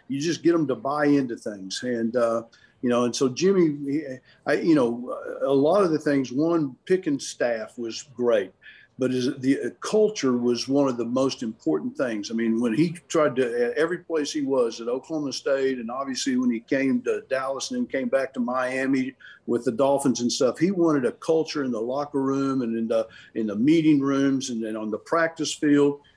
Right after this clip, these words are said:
And, uh, and I think that, you know, when, when you can create that culture, you got a chance to become a champion. And, uh,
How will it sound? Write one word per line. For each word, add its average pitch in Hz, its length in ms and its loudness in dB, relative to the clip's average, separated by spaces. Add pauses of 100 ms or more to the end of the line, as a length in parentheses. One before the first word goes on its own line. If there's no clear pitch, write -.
(140)
And, 117 380 -4
uh, 120 300 4 (100)
and 143 140 0
I 147 80 0
think 160 300 0
that, 131 220 -2
you 156 140 2
know, 123 140 0
when, 127 440 -2
when 127 160 -2
you 165 140 -2
can 185 180 -6
create 147 440 0
that 127 240 -2
culture, 117 500 -4 (320)
you 131 160 0
got 117 160 4
a 104 60 0
chance 135 380 0
to 120 40 -12
become 120 300 -4
a 110 60 -2
champion. 123 580 0
And, 117 260 -6
uh, 117 260 2